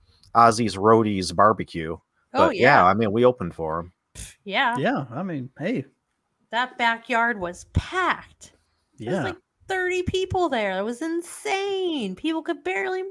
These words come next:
Speaker 2: move, you know?
Speaker 1: Oh, yeah.
Speaker 2: We got in, I don't
Speaker 1: Okay.
Speaker 2: know, three, four good songs.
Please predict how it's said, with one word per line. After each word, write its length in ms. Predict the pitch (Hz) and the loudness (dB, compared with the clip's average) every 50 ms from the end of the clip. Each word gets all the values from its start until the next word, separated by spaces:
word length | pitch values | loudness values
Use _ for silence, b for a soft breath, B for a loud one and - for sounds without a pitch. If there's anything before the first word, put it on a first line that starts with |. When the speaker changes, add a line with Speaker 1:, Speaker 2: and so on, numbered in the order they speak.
| 392 415 | -8 -6
Speaker 2:
move, 840 | 415 415 415 415 415 415 403 392 392 370 320 247 208 180 165 165 - _ | -4 -4 -2 -2 -2 -2 -2 -2 -2 -2 -2 -2 -4 -6 -8 -10 -14 _
you 80 | 214 214 | -12 -8
know? 460 | 214 226 240 269 285 311 330 349 339 _ _ _ _ _ _ _ _ _ - | -6 -6 -4 -4 -2 -2 -2 -4 -6 _ _ _ _ _ _ _ _ _ -4
Speaker 1:
Oh, 140 | 143 156 135 | -2 0 2
yeah. 300 | 117 135 135 90 71 - - _ _ _ _ _ _ _ _ _ _ _ _ _ _ _ _ _ _ _ _ _ _ _ _ _ _ _ _ _ _ _ _ _ _ - | 4 4 2 2 0 -4 -12 _ _ _ _ _ _ _ _ _ _ _ _ _ _ _ _ _ _ _ _ _ _ _ _ _ _ _ _ _ _ _ _ _ _ -12
Speaker 2:
We 100 | 220 220 | -10 -2
got 240 | 220 220 226 226 214 | 2 4 4 4 2
in, 420 | 220 220 214 214 208 208 208 196 - _ - | 0 -2 -2 -2 -4 -4 -6 -8 -10 _ -14
I 100 | - 269 | -10 -6
don't 60 | 285 247 | -6 -4
Speaker 1:
Okay. 80 | 196 196 | -4 -2
Speaker 2:
know, 260 | 202 220 240 247 240 - | -4 -4 -6 -8 -10 -14
three, 240 | - - 220 220 | -8 -4 -4 -4
four 260 | 214 220 - 220 220 220 | -2 0 0 0 0 0
good 240 | 208 226 220 208 - | -2 -4 -4 -4 -2
songs. 720 | - 233 220 226 233 247 262 269 277 262 - - - - | -2 -2 0 0 0 -2 -2 -4 -6 -8 -10 -14 -20 -20